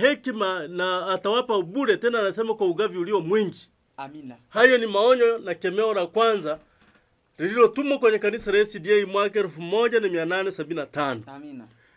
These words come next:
Speaker 1: Kemeo hilo halikuishia hapo. Kemeo la pili pia lilitumwa, Shuhuda ya nne, ukurasa wa mia moja themanini. Mungu atazidi kutuma makemeo yake kwa watu wake kadri ambavyo watazidi kudumu katika dunia hii.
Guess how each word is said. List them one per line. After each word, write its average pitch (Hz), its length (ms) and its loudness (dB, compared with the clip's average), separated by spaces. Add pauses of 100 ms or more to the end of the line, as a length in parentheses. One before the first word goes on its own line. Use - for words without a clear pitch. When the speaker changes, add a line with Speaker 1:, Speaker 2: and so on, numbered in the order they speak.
(120)
Speaker 1:
Kemeo 220 380 4
hilo 277 200 4
halikuishia 214 640 0
hapo. 208 240 -2
Kemeo 226 340 0
la 196 100 0
pili 220 220 -8
pia 220 200 0
lilitumwa, 180 560 -4
Shuhuda 220 320 -2
ya 196 140 4
nne, 175 260 -6 (360)
ukurasa 196 420 -4
wa 208 60 -2
mia 180 160 -4
moja 190 280 -4
themanini. 156 640 0 (920)
Mungu 240 640 0 (680)
atazidi 180 560 0
kutuma 247 420 -2
makemeo 220 580 0
yake 247 420 4
kwa 208 140 -4
watu 202 440 0
wake 240 340 4
kadri 247 420 2
ambavyo 220 480 2
watazidi 196 520 -4
kudumu 233 380 -6
katika 214 280 -2
dunia 196 300 -2
hii. 165 300 -6